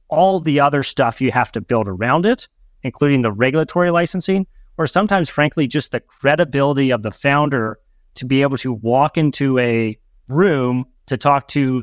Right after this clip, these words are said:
the C R O of, like, whatever organization he's selling into, or the C I O, and have the credibility with that individual that they're gonna buy from him.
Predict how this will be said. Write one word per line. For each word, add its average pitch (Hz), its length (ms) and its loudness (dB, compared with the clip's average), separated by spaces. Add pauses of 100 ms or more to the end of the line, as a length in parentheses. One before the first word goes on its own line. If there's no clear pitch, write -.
the 120 80 -2
C 175 240 -2
R 143 240 0
O 143 480 0
of, 120 300 0
like, 107 180 -4
whatever 135 260 2
organization 131 640 0
he's 113 160 0
selling 131 300 0
into, 127 420 0
or 113 120 0
the 98 80 -6
C 147 180 0
I 131 260 0
O, 117 220 -2 (260)
and 143 80 0
have 135 120 2
the 131 80 -2
credibility 147 540 0
with 123 160 -2
that 139 180 2
individual 135 560 0
that 117 120 0
they're 120 120 -4
gonna 117 140 -2
buy 107 260 0
from 104 160 -10
him. - 160 -20